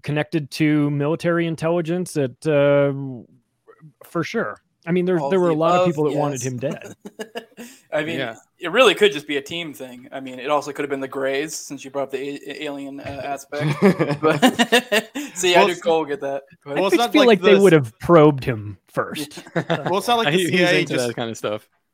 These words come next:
Speaker 4: It's not like the C I A doesn't already use, you know, other people to get their shit done. I mean, they, I mean, um, there was a lot. I mean, for one, the, the funny thing about this to me was, like, all this was kinda already known that the C I A was involved, because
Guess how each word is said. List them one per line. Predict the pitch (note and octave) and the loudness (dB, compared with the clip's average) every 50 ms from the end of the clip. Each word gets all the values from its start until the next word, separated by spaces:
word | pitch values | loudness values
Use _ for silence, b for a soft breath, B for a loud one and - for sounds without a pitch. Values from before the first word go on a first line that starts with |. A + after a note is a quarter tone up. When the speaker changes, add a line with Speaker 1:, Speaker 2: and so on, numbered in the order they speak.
| _ _ | _ _
Speaker 4:
It's | C#3+ D3 - | -16 -10 -6
not | G3 G3 | -4 -4
like | G#3 F#3 | -4 -6
the | G3+ - | -8 -10
C | - E3+ E3 | -10 -6 -4
I | D#3+ | -4
A | D#3 D3 | -4 -6
doesn't | B2 A#2 C3 C3+ B2+ C#3+ C3+ - | -6 -6 -6 -4 -4 -6 -6 -4
already | A#2 A#2+ B2+ B2+ B2+ B2 A2+ | -2 -2 -2 -2 -4 -6 -8
use, | G#2 G#2 A2+ B2+ B2+ B2 A#2+ A#2 A2 - - - - | -10 -10 -8 -8 -8 -8 -10 -10 -12 -16 -18 -16 -12
you | B2+ B2+ | -8 -6
know, | B2 A#2 A2+ A2 A2 G#2 - _ _ _ _ | -4 -2 -2 -4 -6 -10 -14 _ _ _ _
other | A#2+ A#2+ B2+ B2 C3 B2 | -6 -4 -4 -4 -6 -8
people | B2+ C3 C3 B2 A#2+ B2 A2+ | -8 -10 -10 -8 -8 -8 -10
to | A2+ | -10
get | A#2+ B2 A2+ | -10 -10 -10
their | A#2+ A2 | -10 -10
shit | - - C3+ - A2+ | -10 -12 -14 -12 -10
done. | G#2+ A#2+ C3 A#2 G#2+ G#2+ A2 A#2 _ - | -8 -6 -6 -6 -6 -8 -12 -16 _ -12
I | A2 A2+ | -8 -6
mean, | B2 B2 A#2+ A#2+ A2+ | -4 -4 -6 -6 -4
they, | A#2 B2 B2+ C3 - - | -4 -4 -4 -4 -6 -6
I | B2+ | -6
mean, | C3 C3+ C3 B2 A2 b b b b b b b b _ _ - | -4 -4 -4 -6 -8 b b b b b b b b _ _ -8
um, | A2 A2+ A2+ G#2+ G#2+ G#2 G2+ G2+ F#2+ F2+ F2+ F2 F2+ F2 - _ _ _ _ _ _ _ _ _ _ _ _ _ | -6 -4 -2 -2 -4 -4 -6 -6 -8 -10 -12 -16 -18 -20 -20 _ _ _ _ _ _ _ _ _ _ _ _ _
there | - A#2+ C3 | -12 -8 -6
was | C3 B2 A#2 | -6 -6 -6
a | B2 | -6
lot. | A2+ A2+ A#2+ C#3+ - | -6 -6 -6 -6 -6
I | B2+ | -4
mean, | C#3+ D#3 D3 D3+ - A3+ - - | -4 -4 -4 -4 -8 -20 -8 -6
for | E3 D3 | -4 -4
one, | C3 C#3+ F3+ F3 D#3+ C#3+ B2 | 0 2 2 2 2 2 -2
the, | C3 | -6
the | B2 - B2+ | -10 -12 -16
funny | - _ - D#3+ D#3+ D#3 | -20 _ -8 -6 -6 -6
thing | C#3 C#3+ B2+ | -6 -8 -6
about | A#2 A#2+ A2 | -6 -6 -6
this | A2+ A#2 A2 - - _ - | -6 -8 -10 -12 -18 _ -12
to | - A#2+ | -12 -8
me | G#2+ A2 A#2 A#2 A2+ G#2+ | -6 -6 -6 -4 -6 -6
was, | G2+ G#2+ G#2+ G2+ | -8 -8 -8 -6
like, | G#2 A2 G#2 G2+ - - | -6 -6 -6 -6 -6 -6
all | - C#3 E3+ G3 | -4 -2 -2 -2
this | G#3+ G#3 F#3+ | -2 -4 -6
was | E3+ - | -10 -12
kinda | - D3+ D3+ D3+ D3 | -8 -6 -4 -4 -2
already | - B2+ C#3 C#3+ C#3 C3 A#2 | -2 -2 -2 -2 -2 -6 -8
known | G#2+ A2 A2+ A2 A2+ A#2+ B2+ C3 | -8 -6 -6 -4 -4 -6 -6 -8
that | B2+ A#2+ - | -10 -12 -14
the | A#2+ | -14
C | - - A#2 A#2 | -12 -8 -6 -4
I | A2+ A2 | -2 -2
A | A2+ A#2 | -4 -4
was | A#2 A2 G#2 | -6 -10 -12
involved, | F#2+ G2+ G#2 A2 B2 A#2 | -10 -8 -6 -6 -6 -8
because | A2+ G#2 - A#2 A2 G2+ - - | -10 -12 -10 -10 -10 -10 -12 -18